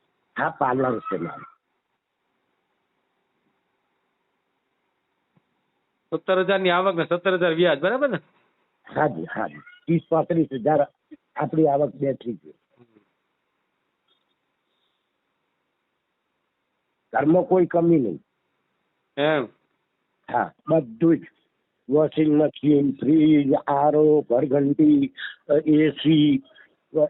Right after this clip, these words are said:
Speaker 1: એલ ઈ ડી, ડબલ ટી વી, સોફા, બેડ, બધું જ સાહેબ. કોઈ એક પૈસાની કોઈ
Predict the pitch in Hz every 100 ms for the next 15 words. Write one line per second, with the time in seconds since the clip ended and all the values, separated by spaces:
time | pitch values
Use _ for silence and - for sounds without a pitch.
0 | - 160 156 156 151 156 156 143 151 156
1 | 139 151 156 165 156 139 _ _ _ _
2 | _ _ _ _ _ _ _ _ _ _
3 | - 156 160 - 151 156 143 - - 156
4 | 156 151 147 139 - _ _ _ _ -
5 | 170 131 190 196 - 131 98 _ 226 240
6 | 185 _ _ _ _ _ 196 196 - _
7 | - 170 160 220 226 226 220 220 - 208